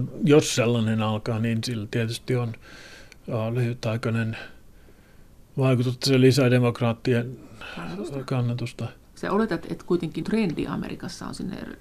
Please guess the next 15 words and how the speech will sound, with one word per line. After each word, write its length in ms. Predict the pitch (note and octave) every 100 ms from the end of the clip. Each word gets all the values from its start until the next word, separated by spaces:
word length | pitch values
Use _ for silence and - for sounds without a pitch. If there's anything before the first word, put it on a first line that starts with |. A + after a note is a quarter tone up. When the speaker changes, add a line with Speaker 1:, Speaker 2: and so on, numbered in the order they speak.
| -
Speaker 2:
republikaaneihin 880 | E3 F3 D#3+ - - - - F#3 F3
päin, 240 | - -
että 140 | F3 F#3
demokraatit 500 | E3+ - - - -
on 220 | F3 E3 - - - - - -
ainakin 380 | F3 F3 F3+ F3
nyt 180 | F3 -
toistaiseksi 680 | F#3 F3 - - - - -
painumassa. 640 | D3+ C3 C3+ F#3 - - - - -
Speaker 1:
Toistaiseksi 680 | G3 A3 A3 C#3 B2+ -
d-, 380 | - F#3 E3 C3+
demokraatit 680 | E3 E3 - A2 G#2+ F#2+ B2
on 100 | G#2
vahvoilla, 440 | G#2 - - G2+ -
toistaiseksi. 640 | A#2 G2+ - - -